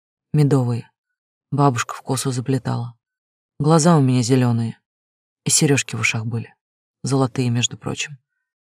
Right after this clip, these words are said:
Я их зарыла во дворе, чтоб не стырили. Или вместе с ушами не оборвали.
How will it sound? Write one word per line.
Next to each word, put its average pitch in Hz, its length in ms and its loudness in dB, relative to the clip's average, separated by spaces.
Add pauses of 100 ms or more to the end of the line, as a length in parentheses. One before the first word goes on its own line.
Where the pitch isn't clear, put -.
(720)
Я 143 180 2
их 131 80 0
зарыла 147 400 4
во 123 100 0
дворе, 123 420 -2 (180)
чтоб - 260 -8
не 147 100 2
стырили. 123 560 -4 (920)
Или 151 180 2
вместе 139 340 0
с - 100 -4
ушами 120 340 0
не 117 140 0
оборвали. 123 560 -4